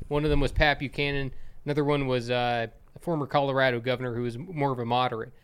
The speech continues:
Uh, and eventually the Pat Buchanan wing of the party was the party that was, uh, recognized by the F E C. And so Pat Buchanan became the Reform Party candidate at that point.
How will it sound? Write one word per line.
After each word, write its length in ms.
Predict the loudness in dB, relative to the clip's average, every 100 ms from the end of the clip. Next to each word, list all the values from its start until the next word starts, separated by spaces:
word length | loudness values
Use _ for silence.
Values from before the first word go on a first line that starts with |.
| -20 -20 -4
Uh, 340 | 0 0 0 -2
and 260 | -4 -6 -6
eventually 480 | 0 0 0 -4
the 80 | -4
Pat 240 | 2 2 0
Buchanan 540 | -2 0 0 -2 -8 -8
wing 240 | -2 0
of 80 | 0
the 60 | -2
party 300 | 0 2 0
was 160 | -4 -6
the 80 |
party 320 | -2 0 0 0
that 140 | -2
was, 200 | -4 -2
uh, 140 | -2 2
recognized 540 | 4 4 2 0 0
by 120 | -2 -2
the 160 | 0
F 120 | -2 -2
E 80 | -6
C. 380 | -4 -4 -6 -10 -20 -14
And 120 | -8 -6
so 80 | 0
Pat 220 | 2 2
Buchanan 320 | 0 -2 -2
became 240 | -2 -4 -4
the 60 | -4
Reform 340 | -6 -6 -4
Party 220 | -4 -4
candidate 300 | -4 -4 -2
at 40 | -2
that 180 | -2 -2
point. 280 | -4 -6